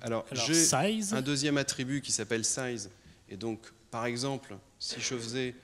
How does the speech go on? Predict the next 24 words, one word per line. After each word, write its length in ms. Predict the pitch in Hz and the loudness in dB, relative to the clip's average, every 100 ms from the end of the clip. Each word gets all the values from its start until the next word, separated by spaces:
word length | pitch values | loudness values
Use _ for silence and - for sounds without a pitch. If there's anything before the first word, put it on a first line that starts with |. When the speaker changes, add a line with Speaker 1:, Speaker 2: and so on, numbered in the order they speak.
| - - - - - - - - - - - - | -20 -20 -20 -20 -16 -12 -12 -12 -16 -20 -16 -6
Speaker 1:
une 140 | 113 | -2
ressource 480 | 117 117 147 135 - | 0 0 -2 -4 -4
la 80 | 107 | -6
plus 180 | - | -6
grande 300 | 131 151 175 | -2 0 0
possible, 480 | - 139 - 151 110 101 - - _ - - - - - - - - _ _ - - - | -2 -4 -4 -4 -6 -10 -16 -20 _ -20 -20 -20 -20 -18 -18 -16 -20 _ _ -16 -12 -12
c'est-à-dire, 720 | - - 117 - 110 123 120 110 | -10 -12 -10 -6 -4 0 0 0
euh, 100 | 101 | -2
qui 160 | - | 2
occupe 300 | 113 110 135 | 2 2 -2
l'intégralité 840 | 147 151 160 139 143 139 127 151 139 | 2 4 2 2 2 2 0 0 0
de 80 | |
mon 240 | 113 113 110 | -2 -2 0
rendering 480 | 117 120 117 120 113 | 2 2 2 0 0
canvas, 500 | 117 113 120 113 - - - - | -2 0 4 4 2 -4 -18 -10
eh 60 | 95 | -6
bien, 260 | 98 117 - | 0 0 0
elle 180 | 107 101 | -2 -2
aurait 220 | 101 117 | 0 2
la 140 | 101 | 0
taille 180 | 107 113 | 0 0
six 140 | - | 0
cent 160 | - 104 | 0 -2
quarante, 440 | 110 107 117 - | -4 -2 -2 -4